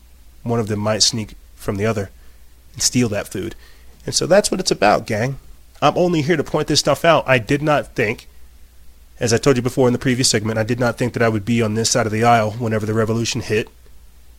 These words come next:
I definitely thought I would have more time. I didn't think that the machines would get here so fast. I, uh, but it's not about that, you see. I was, I was thinking about this before I came onto the show,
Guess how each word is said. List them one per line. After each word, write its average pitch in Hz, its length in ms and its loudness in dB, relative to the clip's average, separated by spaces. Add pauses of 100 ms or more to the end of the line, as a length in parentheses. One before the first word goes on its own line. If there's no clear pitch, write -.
(460)
I 120 80 2
definitely 127 280 4
thought 117 180 4
I 117 60 6
would 113 120 2
have 113 220 6
more 117 280 0
time. 117 600 0 (840)
I 120 80 4
didn't 127 220 4
think 139 160 4
that 120 60 -8
the 120 80 0
machines - 560 2 (380)
would 120 160 2
get 127 140 8
here 127 120 4
so 127 180 2
fast. 123 320 0
I, 127 120 2
uh, 107 840 -6
but 147 160 0
it's - 120 -2
not 185 100 2
about 143 240 2
that, - 180 -14
you 117 100 -4
see. - 220 -2 (720)
I 139 60 4
was, 135 180 4
I 139 80 2
was 127 140 4
thinking 170 160 2
about 151 140 4
this 147 120 0
before 165 300 0
I 151 60 4
came 147 200 0
onto 127 140 2
the 104 80 -2
show, 98 360 -2